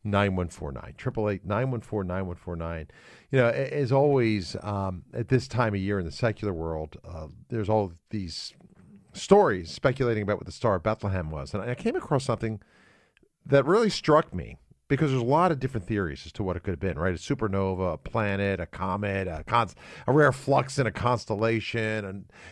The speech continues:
you know, a whole litany of types of things. There's a lot of different theories out there as to what it might have been. Um, <clears throat> somebody made the case, they, they said, "Could it be an angel?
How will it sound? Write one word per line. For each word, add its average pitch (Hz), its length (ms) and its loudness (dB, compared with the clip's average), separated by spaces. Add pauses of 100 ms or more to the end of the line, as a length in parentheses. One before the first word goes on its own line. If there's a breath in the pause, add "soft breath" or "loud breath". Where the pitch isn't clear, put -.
you 127 80 2
know, 104 140 2
a 120 180 0
whole 165 220 6
litany 135 380 2
of 82 120 -4
types 98 280 -4
of 82 100 -12
things. 71 360 -8
There's 107 160 -6
a 101 40 -4
lot 120 140 6
of 101 60 0
different 95 260 -4
theories 90 300 -2
out 78 120 -6
there 80 100 -10
as 76 100 -14
to - 80 -12
what 82 140 -8
it 71 80 -12
might 78 120 -12
have 67 120 -14
been. 127 220 -6 (720 loud breath)
Um, 107 280 0 (200)
<clears throat> - 200 -10
somebody 254 380 4
made 135 180 2
the 104 40 -2
case, 107 340 0 (300)
they, 127 200 -4
they 139 120 0
said, 135 200 -2
"Could 185 140 2
it 208 80 2
be 208 100 2
an 170 80 2
angel? 185 400 -4